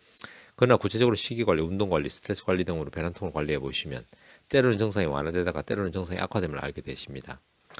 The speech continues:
즉 알려진 관리법조차도 일반적인 증상의 완화에 도움이 되지 않는다는 사실을 확인하시게 되십니다.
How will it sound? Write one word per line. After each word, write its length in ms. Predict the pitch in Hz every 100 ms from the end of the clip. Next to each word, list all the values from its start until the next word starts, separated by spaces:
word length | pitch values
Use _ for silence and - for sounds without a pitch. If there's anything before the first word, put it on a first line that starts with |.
| -
즉 160 | - 101
알려진 360 | 95 101 113 104
관리법조차도 760 | 85 87 104 - - 98 -
일반적인 500 | 92 101 107 95 82
증상의 340 | - 87 85 73
완화에 360 | 67 73 113
도움이 300 | - 92 80
되지 180 | 82 80
않는다는 280 | 71 73 73
사실을 360 | 78 76 71
확인하시게 480 | 67 92 92 78 -
되십니다. 580 | - - - 139 - -